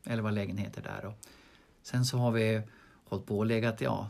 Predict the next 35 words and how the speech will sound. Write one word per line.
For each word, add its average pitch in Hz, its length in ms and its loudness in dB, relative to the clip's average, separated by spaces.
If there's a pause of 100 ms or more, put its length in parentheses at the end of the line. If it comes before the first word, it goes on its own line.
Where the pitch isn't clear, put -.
(140)
det - 80 -2
blev 143 200 4
överklagat 131 640 6
lite 107 220 0
så 110 100 -2
att 117 100 -2
annars 127 240 6
hade 113 180 2
de 107 120 4
varit 104 200 2
färdiga 101 320 0
till 101 120 -4
midsommar. 104 540 -2
Men 101 120 -2
nu 131 160 2
är 113 60 2
de, 120 240 0 (100)
blir 143 100 -6
de 135 80 0
färdiga 107 300 0
i 101 40 -4
december. 107 560 -8 (760)
Så - 140 -10
att - 120 -6
det 147 140 0
är 151 80 0
då, 147 360 2 (1040)
det, 147 200 0
det 151 240 6
är 143 400 4
nästa 139 520 2
som 131 180 2
är 123 60 6
på 117 140 -2
gång. 98 360 -2